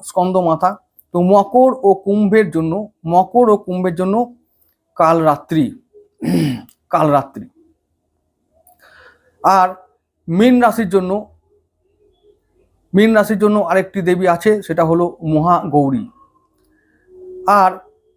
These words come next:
সমস্ত রাশি লগ্নের লোকেরা যদি সিদ্ধি লাভ করতে চায়, সমস্ত রাশি লগ্নের লোকেরা তাহলে সিদ্ধিদাত্রী দেবীকে পুজো করতে পারা যায়। মা দুর্গার যে সিদ্ধিদাত্রী রূপ আছে সেই রূপকে কল্পনা করে,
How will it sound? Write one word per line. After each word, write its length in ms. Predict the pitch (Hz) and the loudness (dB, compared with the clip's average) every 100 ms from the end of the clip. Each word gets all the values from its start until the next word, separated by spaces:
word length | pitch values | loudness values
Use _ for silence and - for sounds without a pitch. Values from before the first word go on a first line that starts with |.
| _ _ _ _ _ | _ _ _ _ _
সমস্ত 440 | - 240 262 254 247 | -2 0 0 0 2
রাশি 360 | 233 190 233 | 2 2 -2
লগ্নের 340 | 220 214 208 214 | -2 -2 0 -2
লোকেরা 320 | 202 202 196 | -2 -2 -2
যদি 180 | 190 196 | -2 -8
সিদ্ধি 460 | - 254 190 269 | -4 -2 0 0
লাভ 180 | 247 233 - | 2 0 0
করতে 240 | 208 202 196 | -6 -6 -2
চায়, 240 | 185 190 - _ _ _ _ - | -2 -2 -6 _ _ _ _ -4
সমস্ত 420 | 269 269 254 233 | 0 0 0 0
রাশি 280 | 190 180 190 | 0 0 -6
লগ্নের 260 | 180 180 | -6 -6
লোকেরা 400 | 170 180 196 196 - | -6 -2 -2 -2 -10
তাহলে 280 | 160 165 175 _ _ - | -4 -2 -4 _ _ -16
সিদ্ধিদাত্রী 720 | - 208 160 202 175 170 175 | -6 -4 -2 0 0 -2 -4
দেবীকে 440 | 165 160 165 233 247 - _ _ - | 0 2 2 0 -2 -6 _ _ -6
পুজো 240 | 160 165 | -2 -2
করতে 280 | 160 151 220 | -2 -4 -2
পারা 260 | 214 143 147 | 0 2 2
যায়। 220 | 208 220 - | 2 0 -4
মা 220 | 180 226 | 2 2
দুর্গার 340 | 208 220 233 202 | 2 2 0 0
যে 100 | 214 | -4
সিদ্ধিদাত্রী 680 | - 208 190 208 190 208 | -4 -6 -2 0 0 -2
রূপ 260 | 190 185 196 | -4 -4 -2
আছে 220 | 190 240 | 0 0
সেই 260 | 226 247 247 | 0 0 0
রূপকে 360 | 196 196 208 | 0 -2 0
কল্পনা 460 | 196 170 165 190 196 | 2 2 2 0 -2
করে, 260 | 190 226 | 2 0